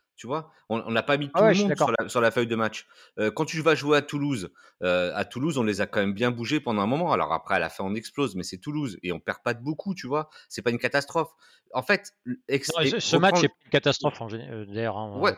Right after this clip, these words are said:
Speaker 2: euh,
Speaker 1: mais
Speaker 2: hein.
Speaker 1: reprendre toutes les, toutes les compositions les unes après les autres, même Exeter, même quand on va à Northampton, euh, il y a, il y a encore plein de joueurs sur, dans la ligne de trois quarts,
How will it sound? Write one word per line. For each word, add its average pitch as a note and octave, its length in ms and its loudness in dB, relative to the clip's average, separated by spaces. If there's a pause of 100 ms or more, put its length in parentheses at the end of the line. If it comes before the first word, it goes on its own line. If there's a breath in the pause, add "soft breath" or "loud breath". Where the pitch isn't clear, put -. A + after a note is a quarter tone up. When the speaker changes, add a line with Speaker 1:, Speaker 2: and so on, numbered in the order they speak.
(100)
Speaker 2:
euh, A2+ 40 -12 (180)
Speaker 1:
mais B2+ 200 2
Speaker 2:
hein. G#2 80 -2
Speaker 1:
reprendre D#3+ 440 0
toutes F3 220 -8
les, D#3+ 260 0
toutes - 180 -10
les E3 100 0
compositions C3+ 600 -4
les A#2 220 0
unes A#2 80 0
après A2 240 0
les A2 180 2
autres, A2 160 -2
même G#2 300 2
Exeter, G#2+ 520 0
même G2+ 160 2
quand G2+ 260 -6
on G2+ 40 -6
va F#2+ 140 2
à F#2+ 60 2
Northampton, G#2 640 -2 (460 loud breath)
euh, E2+ 260 -2 (300 soft breath)
il F#2 80 -4
y G2 40 2
a, F#2+ 240 0
il G2 80 -10
y F#2 40 0
a F2 240 0
encore D#3+ 640 0 (220)
plein D3 220 2
de C#3+ 60 -4
joueurs B2+ 420 0
sur, - 260 -10
dans G2+ 180 0
la G#2 80 4
ligne G#2 180 0
de G2 80 -2
trois G2+ 220 -4
quarts, F3 300 -2